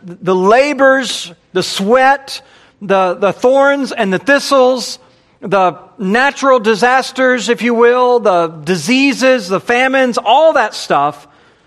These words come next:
all the catastrophes. None of it was God's original design. All of it is an indication of the imperfection of creation. And every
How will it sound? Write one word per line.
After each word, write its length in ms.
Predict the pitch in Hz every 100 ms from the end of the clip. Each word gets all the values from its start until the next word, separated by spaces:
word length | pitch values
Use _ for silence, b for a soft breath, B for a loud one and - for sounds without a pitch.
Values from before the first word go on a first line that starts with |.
| b b
all 260 | 220 294 311
the 120 | 302
catastrophes. 1040 | 269 247 254 254 - 220 - 143 127 127
None 260 | 190 294 330
of 160 | 247
it 160 | 196 208
was 220 | 196 160
God's 320 | 233 220 175
original 440 | 196 208 190 202 185
design. 720 | 165 160 202 160 104 110 156 _ _ _ _ _ _ _ _ _ -
All 300 | 220 294 311
of 100 | 277
it 160 | 240 233
is 220 | 240 190
an 120 | 214
indication 960 | 262 277 254 240 254 254 247 214 175 180
of 180 | 185
the 120 | 202 226
imperfection 1160 | 269 285 302 - 240 - 285 269 - 196 165
of 240 | 185 175 -
creation. 680 | 196 190 208 202 123 123 B B B
And 140 | 208
every 480 | 233 294 320 320 269